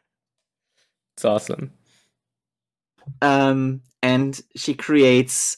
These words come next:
Speaker 2: artificial scarcity by saying that when everybody's like, "Oh, maybe we should wear this from now on all of the time," she's like, "No,
Speaker 1: Like,
Speaker 2: they're
Speaker 1: "Nope,
Speaker 2: all
Speaker 1: we're
Speaker 2: sold
Speaker 1: sold
Speaker 2: out
Speaker 1: out."
Speaker 2: already."
Speaker 1: Yeah.
Speaker 2: So everybody
Speaker 1: "No,
Speaker 2: who's
Speaker 1: you
Speaker 2: reading the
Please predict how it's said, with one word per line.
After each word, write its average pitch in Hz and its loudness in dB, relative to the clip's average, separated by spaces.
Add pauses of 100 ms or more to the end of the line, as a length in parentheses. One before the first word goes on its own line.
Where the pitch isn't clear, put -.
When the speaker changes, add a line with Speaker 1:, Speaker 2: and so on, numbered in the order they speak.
Speaker 2:
artificial 123 0
scarcity 151 -4
by 123 2
saying 123 -4
that 117 -4
when 123 -2
everybody's 156 2
like, 143 -4
"Oh, 175 4
maybe 156 -2
we 147 -6
should 170 -2
wear 135 2
this 117 -4
from 120 -4
now 110 -4
on 110 -4
all 113 -2
of 117 -6
the 123 -8
time," 117 -8 (240)
she's - -10
like, 131 -10
"No, 131 0
Speaker 1:
Like, 123 0
Speaker 2:
they're 123 4
Speaker 1:
"Nope, - 0
Speaker 2:
all 113 2
Speaker 1:
we're 131 2
Speaker 2:
sold 110 2
Speaker 1:
sold 139 6
Speaker 2:
out 139 6
Speaker 1:
out." 127 4
Speaker 2:
already." 113 -6 (560)
Speaker 1:
Yeah. 117 2
Speaker 2:
So 175 6 (220)
everybody 233 8
Speaker 1:
"No, 208 8
Speaker 2:
who's 180 2
Speaker 1:
you 131 2
Speaker 2:
reading 135 6
the 147 6